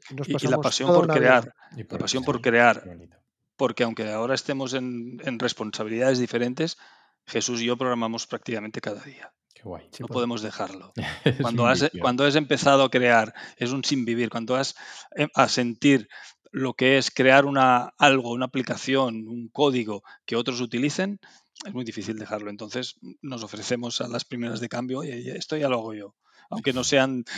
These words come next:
Speaker 2: tareas o responsabilidades que nos tocaría hacer ahora, ¿no?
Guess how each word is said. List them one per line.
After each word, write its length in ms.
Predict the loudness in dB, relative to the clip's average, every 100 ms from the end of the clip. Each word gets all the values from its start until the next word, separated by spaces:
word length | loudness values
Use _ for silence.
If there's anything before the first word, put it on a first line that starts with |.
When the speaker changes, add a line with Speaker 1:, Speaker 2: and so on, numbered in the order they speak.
| -8 4
Speaker 2:
tareas 400 | 6 10 8 8
o 80 |
responsabilidades 680 | 0 -2 -4 -2 2 4 4
que 60 | 0
nos 120 | -6
tocaría 300 | -6 -6 -6
hacer 180 | -4 -6
ahora, 240 | -8 -10 -12
¿no? 180 | -14